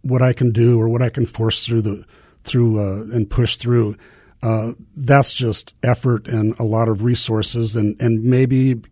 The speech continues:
God is or maybe God isn't in that. And sometimes I,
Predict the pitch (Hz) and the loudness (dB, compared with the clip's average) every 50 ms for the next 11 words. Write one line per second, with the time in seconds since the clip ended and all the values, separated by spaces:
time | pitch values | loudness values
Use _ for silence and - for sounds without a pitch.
0 | _ _ _ _ 143 123 117 120 123 123 120 123 139 156 147 143 143 131 135 135 | _ _ _ _ -6 -2 0 0 2 2 2 4 4 4 4 4 2 2 2 2
1 | 135 139 131 131 139 135 127 120 143 143 127 107 - - 135 151 143 117 98 92 | 0 0 0 0 0 0 2 2 0 0 0 -4 -4 0 2 4 4 4 2 -4
2 | 98 - - _ _ _ - - - - - - - _ _ _ - 123 120 120 | -8 -12 -18 _ _ _ -20 -20 -20 -20 -20 -20 -20 _ _ _ 0 2 2 2
3 | 117 110 113 113 107 - - - 135 120 - 123 113 107 113 107 104 | 2 2 0 -2 -4 -6 -4 -2 -2 0 2 0 0 0 0 -2 -4